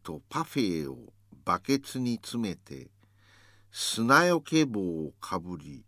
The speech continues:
長い道を歩いて面会に行っ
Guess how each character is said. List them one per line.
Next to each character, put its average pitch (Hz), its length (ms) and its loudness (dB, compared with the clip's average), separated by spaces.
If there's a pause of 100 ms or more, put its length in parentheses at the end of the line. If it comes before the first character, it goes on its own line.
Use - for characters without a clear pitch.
(100)
長 98 600 2
い 143 200 4
道 107 640 -2
を - 100 -6
歩 107 340 -2
い 92 120 -6
て 76 320 -8
面 101 360 -4
会 127 380 0
に 110 280 -6
行 90 80 -12
っ - 40 -20